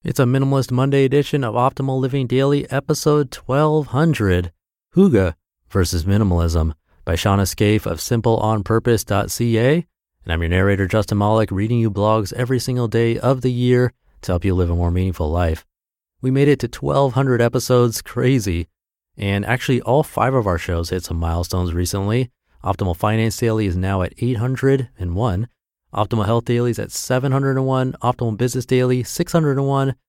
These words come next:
And Optimal Relationships Daily is back as of today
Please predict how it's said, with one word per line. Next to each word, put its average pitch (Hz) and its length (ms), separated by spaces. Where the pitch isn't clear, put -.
And 92 220
Optimal 131 440
Relationships 110 540
Daily 113 320
is 85 140
back 95 460
as 95 180
of 82 100
today 85 540